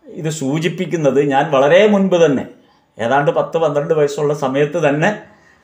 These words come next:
ഞാൻ ഭഗവാന്റെ അടുത്ത് എത്തിയിരുന്നതാണ്. പക്ഷെ അന്ന് ഭഗവാനോട് പ്രത്യേകിച്ച് താല്പര്യമൊന്നും തോന്നിയിരുന്നില്ല.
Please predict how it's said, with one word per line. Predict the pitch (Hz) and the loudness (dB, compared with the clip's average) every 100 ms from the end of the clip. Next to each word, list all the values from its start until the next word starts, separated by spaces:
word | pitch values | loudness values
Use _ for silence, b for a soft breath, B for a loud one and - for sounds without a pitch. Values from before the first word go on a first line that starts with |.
| b _ - | b _ -14
ഞാൻ | 139 156 160 | -2 -2 0
ഭഗവാന്റെ | 139 139 165 170 | 2 2 2 0
അടുത്ത് | 156 139 | -2 -4
എത്തിയിരുന്നതാണ്. | - 151 160 185 180 135 95 80 _ | -4 -6 -4 -2 0 0 -2 -8 _
പക്ഷെ | - - | -6 -2
അന്ന് | 123 143 202 226 233 - | 0 0 -2 -4 -6 -8
ഭഗവാനോട് | 147 151 175 185 214 220 233 | -4 2 4 6 4 4 4
പ്രത്യേകിച്ച് | 220 202 208 196 185 | 2 2 2 2 2
താല്പര്യമൊന്നും | 175 175 165 160 165 | 2 2 -2 -2 0
തോന്നിയിരുന്നില്ല. | 139 139 143 139 120 110 98 | 2 4 2 0 -2 -4 -6